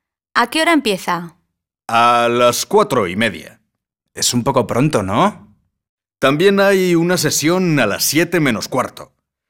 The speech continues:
Speaker 2: Termina a las ocho y veinte.
Speaker 1: Entonces, a las siete menos cuarto.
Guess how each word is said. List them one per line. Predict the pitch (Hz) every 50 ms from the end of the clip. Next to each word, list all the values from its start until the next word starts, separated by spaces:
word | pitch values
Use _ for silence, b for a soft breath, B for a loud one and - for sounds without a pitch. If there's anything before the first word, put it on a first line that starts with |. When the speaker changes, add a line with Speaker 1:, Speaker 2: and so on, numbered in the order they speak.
| _ _ _ _ _
Speaker 2:
Termina | - 101 95 104 135 156 165 170 170 165 156 143
a |
las | 123 110 98 - - 160
ocho | 180 180 - 185 170
y | 143 117
veinte. | 120 135 127 107 - - - - - _ _ _ _ _ _ _ _ _ -
Speaker 1:
Entonces, | - 247 247 240 285 294 302 311 302 - 349 349 349 - - - - _ -
a | 254 247
las | 233 233 233 -
siete | - 294 277 - 240 214
menos | 202 196 190 190 180
cuarto. | 196 202 190 180 180 - 185 170 175 165